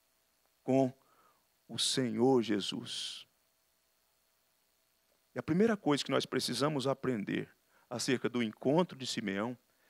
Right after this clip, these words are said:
é que o encontro é promovido pelo Espírito de Deus. Ninguém por si mesmo,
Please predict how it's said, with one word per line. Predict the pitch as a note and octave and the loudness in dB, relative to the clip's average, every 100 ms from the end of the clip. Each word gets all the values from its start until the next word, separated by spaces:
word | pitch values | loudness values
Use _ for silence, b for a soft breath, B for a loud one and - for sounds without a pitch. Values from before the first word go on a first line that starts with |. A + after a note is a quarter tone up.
| _ _ - | _ _ -6
é | C3 | -6
que | - C#3+ | -6 -6
o | E3 | -2
encontro | C3+ A#2+ _ - D3 F#3 - D3+ | -2 -4 _ -2 0 0 2 0
é | |
promovido | C3+ _ - F3+ G#3 F3 E3 D3+ A2 G#2 F3+ D3+ | 0 _ 0 4 4 2 0 0 -4 -6 -6 -4
pelo | D#3 D3+ C#3+ | -6 -6 -6
Espírito | C3+ - _ _ G#3+ A3+ G3+ - F3+ | -8 -10 _ _ 0 0 -2 -10 -14
de | C3+ F3 | -6 -8
Deus. | C3 - D#3+ C#3+ - - - - - - _ _ _ _ _ _ _ _ _ b b b | -6 2 4 4 0 -8 -10 -10 -14 -20 _ _ _ _ _ _ _ _ _ b b b
Ninguém | F3+ G#3+ C4 F#3 C3+ F3+ A#3 F#3+ | 4 6 6 4 4 6 6 4
por | E3+ - | 0 -2
si | - G3 | 0 -2
mesmo, | D3 C#3 E3+ B2+ - B2 | 0 6 6 4 -6 -12